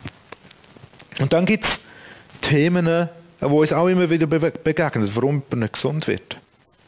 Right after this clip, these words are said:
Und ein Thema, wo uns begegnet, ist Unglauben. Jetzt, das, äh, puh, oder? Äh, ja, kann man das jemandem sagen, du glaubst zu wenig? Interessant ist,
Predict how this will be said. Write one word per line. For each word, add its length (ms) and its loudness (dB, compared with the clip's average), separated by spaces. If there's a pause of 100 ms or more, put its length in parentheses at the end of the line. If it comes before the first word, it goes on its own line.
(400)
Und 180 0
ein 140 2
Thema, 400 0
wo 100 2
uns 140 -2
begegnet, 640 -4 (400)
ist 320 -2 (160)
Unglauben. 500 -2 (1400)
Jetzt, 260 -2
das, 500 -2
äh, 80 0
puh, 680 0
oder? 140 2 (220)
Äh, 400 0 (640)
ja, 240 -2
kann 100 0
man 60 0
das 120 -2
jemandem 320 -4
sagen, 240 -4
du 80 -4
glaubst 380 -4
zu 120 -4
wenig? 340 -2 (400)
Interessant 680 0
ist, 220 0